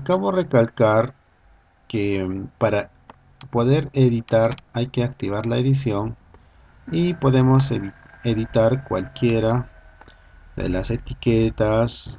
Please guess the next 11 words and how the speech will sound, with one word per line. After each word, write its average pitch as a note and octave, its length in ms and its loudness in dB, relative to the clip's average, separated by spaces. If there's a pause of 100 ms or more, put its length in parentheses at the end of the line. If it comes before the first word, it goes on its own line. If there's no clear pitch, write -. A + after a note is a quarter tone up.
o G#2 280 -6
de G2 100 -4
las F#2 260 -6
actividades, F#2 840 -6
¿no? - 100 -10 (640)
Simplemente A2+ 600 0
acá, G#2+ 400 -4 (800)
eh, G#2 260 -6
por F#2 180 -4
ejemplo, G#2 840 -2 (1000)
em, F#2 680 -6